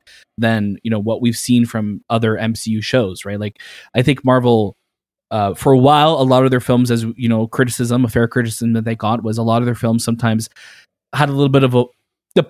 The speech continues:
not all of them had a little bit of a void of color, or some of them looked very samey. And I think in the last couple of years, they've at least been trying to really change the way things look and, you know,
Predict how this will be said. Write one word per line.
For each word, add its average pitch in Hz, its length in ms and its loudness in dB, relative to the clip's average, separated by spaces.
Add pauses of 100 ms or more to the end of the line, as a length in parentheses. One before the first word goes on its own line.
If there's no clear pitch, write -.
not 226 200 6
all 175 200 4
of 156 80 -2
them 175 180 2
had 160 160 2
a 147 60 2
little 147 160 4
bit 143 100 2
of 135 80 2
a 131 80 2
void 127 300 2
of 117 100 -10
color, 143 320 2
or 127 100 4
some 131 240 0
of 131 60 4
them 127 160 4
looked 120 200 0
very 117 200 0
samey. 117 560 0 (340)
And 120 80 -2
I 131 80 4
think 127 300 0 (220)
in 131 80 2
the 131 60 2
last 127 240 2
couple 127 180 0
of 120 40 2
years, 127 220 2
they've 120 160 0
at 120 80 0
least 120 220 -2
been 120 100 0
trying 120 300 0
to 107 440 -4 (720)
really 123 540 2 (260)
change 135 440 0
the 123 100 0
way 113 180 2
things 110 440 -4
look 110 280 -6 (300)
and, 104 320 -4
you 101 140 -8
know, 101 240 -8